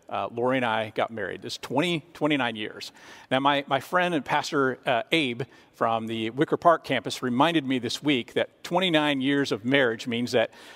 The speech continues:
I've been married longer than most of the people at Wicker Park campus have been alive.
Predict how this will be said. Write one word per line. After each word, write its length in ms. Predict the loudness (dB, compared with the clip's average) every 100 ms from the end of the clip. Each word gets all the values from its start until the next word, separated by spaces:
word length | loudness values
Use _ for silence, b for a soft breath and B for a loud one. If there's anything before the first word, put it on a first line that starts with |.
| B
I've 160 | 4 4
been 180 | 2 0
married 440 | 4 4 2 -2 -8
longer 460 | -2 2 2 2 2
than 200 | 0 0
most 320 | 2 2 0
of 60 | -4
the 100 | -4
people 540 | -4 0 2 2 2 B B
at 160 | -2 0
Wicker 260 | -2 0 2
Park 240 | 2 2
campus 340 | 0 -4 -4
have 120 | -4 0
been 120 | 2
alive. 460 | 2 2 0 -8